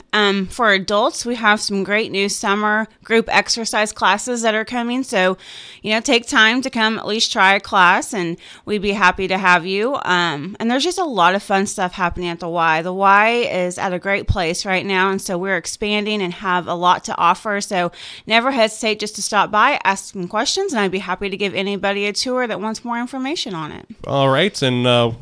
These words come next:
Speaker 2: again, where can you stop by, and, uh, what number or email is best to get in contact?
Speaker 1: You can always stop by Osage Prairie Y M C A, located at five hundred West Highland here in Nevada,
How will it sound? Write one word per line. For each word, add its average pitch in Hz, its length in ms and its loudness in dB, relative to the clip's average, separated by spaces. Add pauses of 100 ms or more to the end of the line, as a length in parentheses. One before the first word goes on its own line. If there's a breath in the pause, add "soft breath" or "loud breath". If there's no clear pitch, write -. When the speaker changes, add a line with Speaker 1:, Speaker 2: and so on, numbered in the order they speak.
(260)
Speaker 2:
again, 135 280 2
where 156 380 4
can 143 220 -2
you 143 60 0
stop 156 340 2
by, 180 300 6
and, 135 260 2
uh, 120 160 4
what 139 400 0
number 175 340 2
or 156 80 0
email 131 400 0
is 98 100 -6
best 101 280 -6
to 92 220 -4 (120)
get 117 140 -4
in 98 80 -10
contact? 95 580 -10 (540 loud breath)
Speaker 1:
You 254 120 -2
can 233 120 0
always 208 280 2
stop 190 280 2
by 185 280 4
Osage 190 460 -4
Prairie 190 220 2
Y 185 180 2
M 185 120 0
C 202 280 -4
A, 247 60 -4
located 180 440 -2
at 160 120 -6
five 160 320 -2
hundred 185 340 -2
West 156 280 -4
Highland 175 420 -2
here 202 180 -2
in 170 80 -2
Nevada, 156 480 -2